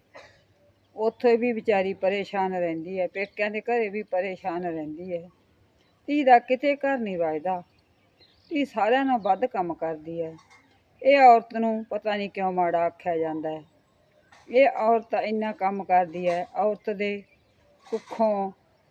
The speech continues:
ਮਹਾਂਪੁਰਸ਼ ਰਾ-, ਰਿਸ਼ੀ ਮੁਨੀ ਵੀ ਜਨਮ ਲੈਂਦੇ ਆ।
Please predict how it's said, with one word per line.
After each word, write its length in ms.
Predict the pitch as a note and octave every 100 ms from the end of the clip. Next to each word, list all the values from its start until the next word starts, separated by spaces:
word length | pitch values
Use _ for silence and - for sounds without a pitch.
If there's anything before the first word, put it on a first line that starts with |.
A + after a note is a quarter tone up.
| _
ਮਹਾਂਪੁਰਸ਼ 840 | F#3+ G#3+ G3+ G#3 F#3+ G3+ F#3+ - G3
ਰਾ-, 320 | G3 F#3 G3
ਰਿਸ਼ੀ 540 | G3 G3 G3 - A3
ਮੁਨੀ 440 | G3+ G3 G3 G3 F#3+ _ _ _ _ G3
ਵੀ 140 | C4
ਜਨਮ 380 | A#3 G#3+ G3+ G3+
ਲੈਂਦੇ 520 | G3 E3+ D#3 D#3
ਆ। 60 | D3+